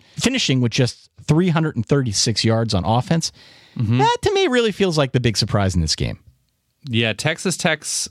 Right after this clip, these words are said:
Speaker 2: offense at times was showing cracks last week, and this week, Nick Shimonek against the Iowa State defense looked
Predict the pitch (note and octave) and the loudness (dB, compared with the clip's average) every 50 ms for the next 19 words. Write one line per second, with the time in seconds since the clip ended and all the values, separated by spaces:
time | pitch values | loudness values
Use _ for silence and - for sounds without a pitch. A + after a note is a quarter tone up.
0 | _ _ - B2+ C3 C3+ C3+ - - B2+ A2+ G#2 G2 G2 G2 - - - - - | _ _ -2 0 0 0 0 -2 -2 -2 0 0 0 -2 -4 -4 -4 -4 -4 -4
1 | - - - A#2+ B2 A#2 A#2+ - - E3+ E3+ E3+ E3+ E3+ E3+ C#3+ C#3 C#3+ C3 - | -6 -6 -6 -6 -6 -4 -2 -2 0 0 0 0 -2 -2 -4 -4 -4 -4 -4 -2
2 | - D#3+ C#3+ C#3 C3+ C3 - - C3 B2+ B2+ - - A#2 A2+ A2+ A#2 A#2 - - | 0 0 0 0 0 -2 -2 -2 -2 -2 -2 -4 -2 -2 0 0 0 -2 -4 -2
3 | A#2+ A2+ A2 G#2+ G2+ - - - A2+ A2 G#2+ G#2+ G#2+ G#2+ G#2 F#2+ - - - - | -2 0 0 0 -2 -4 -6 -4 -2 -2 0 0 0 0 0 0 -2 -4 -4 -6
4 | - - - - - - - - _ C#3+ D3 C#3+ - C#3+ C3+ B2+ - - A#2+ B2 | -10 -20 -20 -20 -20 -20 -20 -6 _ -2 0 0 0 0 -2 -2 -2 -2 -2 0
5 | B2+ - - - D3+ C3+ C3 B2+ A#2+ A#2 A2+ A2 G2+ F#2 A#2+ B2 B2+ B2 - - | 0 0 -2 -2 0 0 0 0 0 -2 -4 -6 -6 -4 -4 -4 -4 -4 -2 -2
6 | B2+ A2+ A2 A#2 A#2+ A#2 A#2 A2 - - A2+ A2 G#2 G#2+ G#2+ G#2+ G#2 - A2+ A2 | 0 0 0 0 0 -2 -2 -4 -4 -2 -2 -2 -2 0 0 -2 0 0 -2 -2
7 | G#2 G#2 - - - - A#2+ G#2+ A2+ A2+ A2 - - - - - | -2 -2 -4 -8 -8 -4 -2 0 0 0 -2 -4 -4 -4 -4 -4